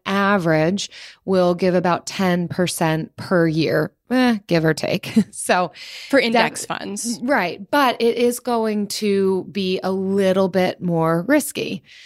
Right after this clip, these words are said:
Speaker 1: So that's what you wanna take into consideration.
Speaker 2: And the, there's a spectrum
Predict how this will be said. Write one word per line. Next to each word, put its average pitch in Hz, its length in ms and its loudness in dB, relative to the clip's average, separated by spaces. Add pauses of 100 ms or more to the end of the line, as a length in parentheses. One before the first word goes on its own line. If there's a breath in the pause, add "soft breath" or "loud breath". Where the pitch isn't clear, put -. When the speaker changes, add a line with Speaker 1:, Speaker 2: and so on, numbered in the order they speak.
(520 loud breath)
Speaker 1:
So 170 320 0
that's 170 460 -2
what - 220 -4
you 165 80 2
wanna 160 220 2
take - 260 -6
into 175 160 -4
consideration. - 960 -8 (560)
Speaker 2:
And 381 380 -2 (100)
the, 277 500 0
there's 302 320 0
a 277 80 -2
spectrum 202 1000 -4